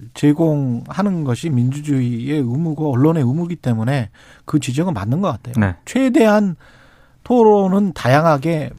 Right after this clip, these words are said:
Speaker 1: 많이 이 자, 삼 자, 사 자 뭐 이렇게 하는 게 그게 맞지 않을까 싶습니다.
Speaker 2: 그렇습니다.
Speaker 1: 예, 지금 뭐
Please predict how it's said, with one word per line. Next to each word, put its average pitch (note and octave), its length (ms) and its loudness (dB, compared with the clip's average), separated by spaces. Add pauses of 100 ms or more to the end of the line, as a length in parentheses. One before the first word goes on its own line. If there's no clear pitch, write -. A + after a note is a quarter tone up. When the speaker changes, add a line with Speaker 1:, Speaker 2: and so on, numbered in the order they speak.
Speaker 1:
많이 B2+ 460 2
이 C#3+ 240 0
자, C#3+ 360 0
삼 F#3 300 -4
자, C#3 300 -6
사 F3 280 -2
자 B2+ 300 -4
뭐 A#2+ 140 -4
이렇게 D#3+ 320 -2
하는 A#3 260 0
게 B2+ 460 0 (920)
그게 E3 580 0
맞지 - 280 -2
않을까 C#3+ 340 2
싶습니다. D#3+ 720 -6
Speaker 2:
그렇습니다. B2+ 420 -2
Speaker 1:
예, B2+ 500 0
지금 C#3+ 240 -10
뭐 C3 280 -6